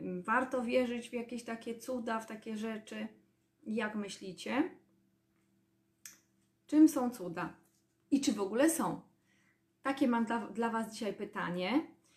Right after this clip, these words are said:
Ym. Witam, witam serdecznie. Widzę, że się zbieramy już powolutku. Ja sobie jeszcze tu też udostępniam wszystko.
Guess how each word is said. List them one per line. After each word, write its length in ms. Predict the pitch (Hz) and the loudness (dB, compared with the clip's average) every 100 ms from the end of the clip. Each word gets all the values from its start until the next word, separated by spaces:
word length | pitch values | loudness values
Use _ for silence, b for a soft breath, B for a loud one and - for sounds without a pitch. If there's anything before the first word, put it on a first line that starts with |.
| b b b _ | b b b _
Ym. 540 | 208 202 196 202 208 208 _ _ _ _ _ _ _ _ _ _ _ _ _ _ _ _ _ _ _ _ _ _ _ _ _ _ - | -10 -8 -8 -6 -8 -10 _ _ _ _ _ _ _ _ _ _ _ _ _ _ _ _ _ _ _ _ _ _ _ _ _ _ -10
Witam, 300 | 247 247 226 | -4 0 0
witam 280 | 240 233 226 | 0 0 -2
serdecznie. 800 | 220 208 208 202 - 220 233 254 | -2 -6 -4 -6 -6 -4 0 0
Widzę, 300 | 233 220 214 | -2 -4 -4
że 120 | 208 | -4
się 120 | 208 | -4
zbieramy 500 | 208 220 214 190 190 | -6 -4 -2 -2 -2
już 100 | 190 | -6
powolutku. 580 | - 196 190 185 185 - | -8 -8 -4 -4 -6 -6
Ja 140 | 214 | -6
sobie 240 | 208 202 208 | -6 -6 -6
jeszcze 240 | 208 214 | -4 -8
tu 220 | 208 202 b b b | -8 -10 b b b
też 220 | 226 226 | -10 -8
udostępniam 800 | 226 208 208 - 214 196 208 196 | -8 -6 -8 -6 -8 -8 -8 -10
wszystko. 840 | 185 196 180 - - 202 226 - - | -8 -8 -8 -10 -8 0 2 2 -2